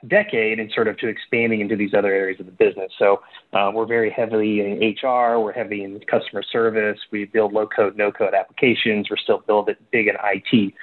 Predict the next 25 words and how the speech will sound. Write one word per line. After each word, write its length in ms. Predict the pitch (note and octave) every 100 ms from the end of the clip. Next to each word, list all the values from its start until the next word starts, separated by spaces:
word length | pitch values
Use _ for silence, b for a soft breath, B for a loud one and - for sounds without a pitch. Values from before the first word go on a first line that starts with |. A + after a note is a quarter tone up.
| B B B -
Subsequently, 580 | E3 - C#3 E3 F3 C#3
though, 460 | B2 A#2 A2+ A2 - -
because 320 | A2+ C3+ B2
all 180 | C3 C3
of 60 |
our 120 | A#2
customers 600 | A2+ C3+ B2+ - A#2 A2+
are 260 | A#2+ B2 A#2+
in 120 | A2+
an 100 | A2
industry, 680 | D3 D3+ A#2 - G#2 G2+ A2+ B B -
what 160 | A#2
also 340 | C3 D#3 - B2
is 100 | A#2+
happening 400 | A#2 A2+ A2+ A2
is 120 | G2+
that 180 | A2 G#2
we 160 | A2 A2
were 120 | G#2+ -
seeing 320 | A#2+ A2 A2
a 40 | G#2
lot 240 | G#2+ G#2
of 220 | G2 A2
drive 480 | - A2 G#2+ G#2 G2+ -
towards 260 | A2 G2